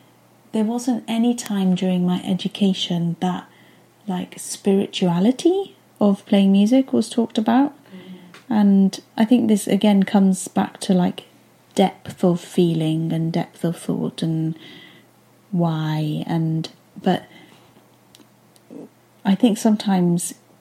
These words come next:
Speaker 1: gosh, it's, I don't quite know how to explain it. We've, we've come quite far away from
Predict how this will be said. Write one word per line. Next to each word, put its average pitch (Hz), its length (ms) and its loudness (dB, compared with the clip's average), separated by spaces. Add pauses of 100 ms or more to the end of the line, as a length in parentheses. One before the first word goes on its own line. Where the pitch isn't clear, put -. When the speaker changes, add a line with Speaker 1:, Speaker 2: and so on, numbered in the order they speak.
(1160)
Speaker 1:
gosh, 185 260 -2
it's, - 260 -4
I - 160 -12
don't 220 260 -10
quite - 180 -12
know 190 100 -6
how 190 120 -8
to - 120 -14
explain 202 500 -6
it. 156 100 -8
We've, 190 280 -2 (440)
we've 214 200 -2 (300)
come 240 260 -2
quite - 400 -8
far 220 520 -2
away 202 340 0
from 160 500 -4